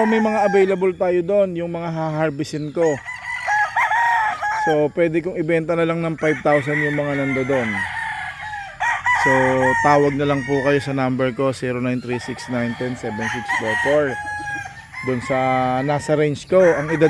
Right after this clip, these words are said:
po nun, magsi six months. Banded po yun ang salpukan. National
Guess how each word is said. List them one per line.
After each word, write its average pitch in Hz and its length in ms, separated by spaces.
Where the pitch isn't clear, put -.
po 160 160
nun, 170 160
magsi 143 400
six 120 240
months. 135 320
Banded 180 400
po 185 240
yun 165 160
ang 160 240
salpukan. 147 560
National 147 480